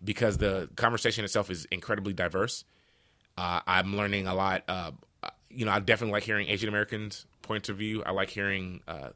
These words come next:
the Latino point of view, and I know that it's not everybody's representing, um, it. Uh, we, and it's a nuanced conversation, and everybody has their feelings and stuff. And, but the conversation's being had,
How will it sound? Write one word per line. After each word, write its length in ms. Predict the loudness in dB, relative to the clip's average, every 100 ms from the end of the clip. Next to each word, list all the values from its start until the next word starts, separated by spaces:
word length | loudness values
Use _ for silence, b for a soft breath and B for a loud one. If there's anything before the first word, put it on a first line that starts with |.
| _ b b b -6
the 120 | -2
Latino 400 | -2 0 2 2
point 220 | 2 0
of 60 | 0
view, 200 | 2 2
and 120 | 4
I 60 | 4
know 120 | 4
that 200 | 2 0
it's 140 | -2 2
not 140 | 2
everybody's 400 | 2 2 0 0
representing, 720 | 0 -2 -2 -6 -4 -4 -6 -12 b b b b b b
um, 440 | -4 -4 -8 -16 -12 -4
it. 260 | -2 -4 -4
Uh, 240 | -2 -2 -8 -8
we, 420 | -4 -2 -2 -6 2
and 300 | 6 8 6
it's 180 | 0 -2
a 60 |
nuanced 540 | -2 2 2 2 -2 -4
conversation, 640 | 0 0 2 2 2 -4 -10 b b b b b
and 260 | -8 -6 -6 -2
everybody 320 | 2 4 4
has 120 | 4
their 100 | 0
feelings 480 | 2 2 4 0 -4
and 100 | -4
stuff. 440 | 2 2 0 -8 -6
And, 480 | -2 0 0 -4 -8 b b b b b b -16 6
but 320 | 8 8 6
the 140 | -6 0
conversation's 580 | 4 4 4 0 -2
being 160 | -2 -2
had, 320 | 4 4 4